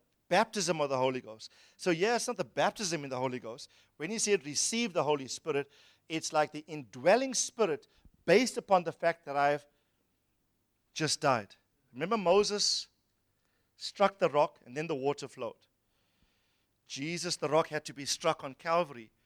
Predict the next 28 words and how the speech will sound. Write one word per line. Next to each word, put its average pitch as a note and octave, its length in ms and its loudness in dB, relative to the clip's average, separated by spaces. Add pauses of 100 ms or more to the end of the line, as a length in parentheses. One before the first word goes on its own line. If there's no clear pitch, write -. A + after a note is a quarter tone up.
(240)
for C#3 120 -10
the B2+ 80 -8
Holy D3+ 240 4
Ghost C#3+ 240 4
to C3+ 80 -6
be A#2+ 100 -6
given C3 280 -2
in G3+ 180 -12 (100)
the C3+ 60 -10
water C#3 360 -6 (340)
in, F3+ 220 -4 (280)
in C#3 120 -6
fullness. B2 500 -2
And A#2+ 100 -8
that E3 60 0
would F#3+ 100 -4
happen D#3+ 280 0
on C#3+ 60 -4
the C#3+ 60 -6
day B2+ 180 0
of D#3 160 -2 (340)
Pentecost. B2 580 -12 (320)
And F3 140 -4
what C4+ 160 0
was D4+ 120 2
the G#3 100 -2
first G3+ 500 0
act - 340 -14